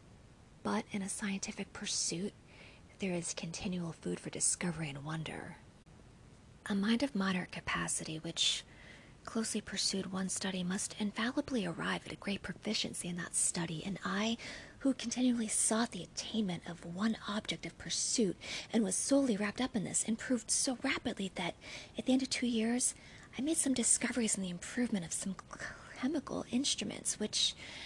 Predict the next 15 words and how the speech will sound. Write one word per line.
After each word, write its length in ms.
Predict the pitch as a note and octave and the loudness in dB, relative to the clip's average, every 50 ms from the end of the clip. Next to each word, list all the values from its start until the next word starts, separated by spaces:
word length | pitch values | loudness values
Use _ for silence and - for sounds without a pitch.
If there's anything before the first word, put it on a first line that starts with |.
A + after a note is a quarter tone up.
| - - - - - | -12 -12 -14 -14 -8
procured 460 | - - B3+ - - - - D#4 D4+ - | -6 -6 -4 -4 -2 2 2 4 4 4
me 140 | A#3+ G3+ - | 4 2 0
great 320 | - - - A#3+ B3 - - | -2 -2 0 2 2 2 2
esteem 400 | - - - - - B3 C4 A#3+ | 0 2 2 2 4 4 6 4
and 100 | G#3+ - | 4 4
admiration 520 | G#3+ G#3+ - G#3 F#3+ F#3+ A3+ A#3 - - | 2 0 0 0 0 2 2 2 2 0
at 80 | E3 - | -2 -4
the 80 | - D#3+ | -4 -4
university. 800 | F3 E3+ E3+ - - G3 - - - F3 - - - - - - - - - - - - - - - - - - - - | -4 -4 -4 -6 -4 0 0 0 0 0 -4 -10 -12 -14 -16 -18 -18 -20 -20 -20 -20 -20 -20 -20 -20 -20 -20 -20 -8 -2
When 120 | G#3 G#3 | 0 2
I 80 | G#3 G#3 | 4 4
had 80 | G#3 | 4
arrived 340 | G#3 G3+ G3 G3 G3+ G#3 - | 4 4 2 2 0 0 -2
at 80 | A3 - | -4 -4
this 200 | F3+ - - | -4 -4 -4